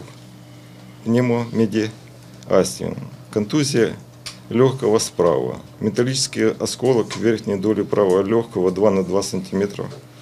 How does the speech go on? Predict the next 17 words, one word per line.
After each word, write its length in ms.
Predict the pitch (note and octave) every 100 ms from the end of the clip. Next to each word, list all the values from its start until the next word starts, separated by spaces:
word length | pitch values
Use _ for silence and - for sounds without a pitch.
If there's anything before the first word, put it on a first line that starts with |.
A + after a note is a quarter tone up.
| - - - -
э, 240 | - - - - - - - - -
дренированный. 800 | F#2+ A2 A#2+ G2 F#2+ E2+ F2 F2 - - - - - -
Плевральной 460 | G#2 G#2+ B2 B2 G2
полости 420 | - G2+ F#2+ G2+
справа. 500 | - - D2+ G1+ - - -
Ранение 500 | F#2 A2 B2 C#3 B2+ - - -
плечевого 440 | G2+ F#2+ A#2 A#2 A2+
сплетения. 760 | - A2+ - - C#2 - G1+ - - - - - - - - - - -
Осколочное 680 | A2 - D3 D3 C3+ B2+ A2+
ранение 480 | A#2 B2 A#2+ A#2 G2+ G#2+ - - - - - - - -
правого 500 | B2 B2+ A#2+ A2 A#1+
лучезапястного 840 | G#2+ A#2 A2 F#2 F#2+ F#2 - G2+ F#2
сустава. 640 | G#2 - - D2+ C#2+ - - - - - - -
Множественные 720 | G#2 C3+ C3 - A#2 A#2 G#2+
ссадины 420 | B2+ A#2+ A2 G#2
мягких 440 | G#2 G#2+ - -
тканей. 540 | - - D2+ C2+ -